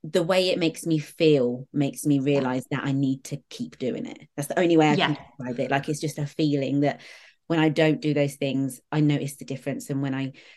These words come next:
Speaker 1: do do those things, I notice the difference. And I remember when me and Jovan very first moved into our house together, and I just kind of got into affirmations, but I was kind of, like, writing them down in a book 'cause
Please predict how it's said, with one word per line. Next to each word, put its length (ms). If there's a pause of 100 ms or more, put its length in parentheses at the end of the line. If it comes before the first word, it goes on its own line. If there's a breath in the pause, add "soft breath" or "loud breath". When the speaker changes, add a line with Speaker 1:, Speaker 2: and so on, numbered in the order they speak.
(140 soft breath)
Speaker 1:
do 180
do 220
those 180
things, 300
I 80
notice 320
the 100
difference. 540
And 300 (640)
I 60
remember 300
when 300 (300 soft breath)
me 100
and 100
Jovan 280
very 160
first 380
moved 220
into 220
our 120
house 280
together, 580 (400 soft breath)
and 140
I 120 (180)
just 260
kind 180
of 80
got 140
into 340
affirmations, 760
but 100
I 100
was 140
kind 200
of, 40
like, 160
writing 240
them 140
down 280
in 80
a 40
book 360
'cause 360